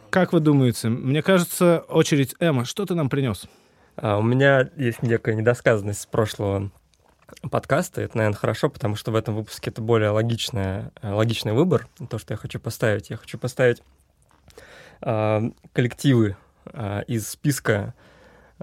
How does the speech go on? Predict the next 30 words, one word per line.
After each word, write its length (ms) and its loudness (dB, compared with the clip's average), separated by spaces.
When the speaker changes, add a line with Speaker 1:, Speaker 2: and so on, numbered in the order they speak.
Speaker 2:
а, 140 -6
тех 380 -4
команд, 380 0
которые 320 -2
мы 100 2
неоднократно 600 2
уже 180 -6
упоминали. 680 -2
В 120 -8
России 280 -2
почему-то 500 -2
этот 160 0
список, 500 -8
э, 280 -4
называют, 680 -2
э, 300 -12
группы, 280 -10
которые 300 -6
игра-, 220 -2
играют 500 -4
Brexit 500 -2
Core. 220 0
А, 260 -4
к 80 -8
ним 160 4
относят, 480 2
э, 420 -4
такие 320 -4
коллективы, 560 -6
как 360 -10